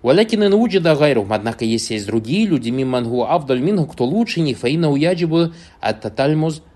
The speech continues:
аля ман хуа авдаль минхум", нет сомнения в том, что является обязательным брать знания у того, кто лучше них. "Ва иза лям яджид шахса гайрахум", если же человек не найдёт никого, кроме них, "фи мисли газиль улюм", в этих науках,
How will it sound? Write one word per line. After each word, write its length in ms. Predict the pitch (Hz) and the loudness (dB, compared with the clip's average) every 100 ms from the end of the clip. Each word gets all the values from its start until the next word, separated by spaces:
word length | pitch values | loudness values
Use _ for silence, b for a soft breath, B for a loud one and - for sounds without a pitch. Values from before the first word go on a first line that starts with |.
| - | -16
аля 280 | 92 90 98 | -8 -4 -2
ман 200 | 101 127 | -2 -4
хуа 220 | 139 180 | 0 2
авдаль 220 | 185 170 175 | 2 0 0
минхум", 420 | 190 175 175 170 B B | 0 0 -2 -6 B B
нет 200 | 110 127 | -2 -2
сомнения 460 | - 113 117 131 113 | -2 -4 -4 -4 -6
в 60 | |
том, 180 | - 127 | -2 -2
что 160 | 123 113 | -2 -4
является 340 | 110 110 110 | -2 -2 -2
обязательным 540 | 104 101 120 131 135 113 | -4 0 -2 -2 -6 -2
брать 220 | 107 101 | -2 -2
знания 240 | 113 123 | -6 -6
у 40 | 110 | -6
того, 240 | 98 113 | -4 -4
кто 120 | - | -2
лучше 340 | 151 214 - 143 | -2 0 -2 -4
них. 220 | 127 92 - B B B - | -6 -8 -12 B B B 0
"Ва 140 | 127 | 0
иза 180 | 143 233 | 4 2
лям 220 | 226 165 | 2 2
яджид 460 | 147 147 151 156 - b b b | 2 2 0 -6 -8 b b b
шахса 480 | - 143 139 127 | -2 0 0 -4
гайрахум", 460 | 113 127 127 143 156 | 0 2 2 2 2
если 320 | 135 143 143 | 2 0 0
же 140 | 120 113 | -4 -4
человек 340 | 131 127 123 | 0 0 0
не 60 | 120 | -2
найдёт 360 | 117 131 127 | 0 0 -2
никого, 320 | 113 113 110 | -4 -2 -2
кроме 260 | 110 107 101 | -2 -4 -4
них, 200 | 104 139 | -6 -6
"фи 140 | - | -4
мисли 240 | 117 110 117 | -4 -2 -2
газиль 240 | 110 104 | -2 0
улюм", 200 | 104 139 | -2 0
в 60 | 123 | -2
этих 240 | 113 104 | -4 -4
науках, 400 | 104 131 175 196 | -2 0 0 -2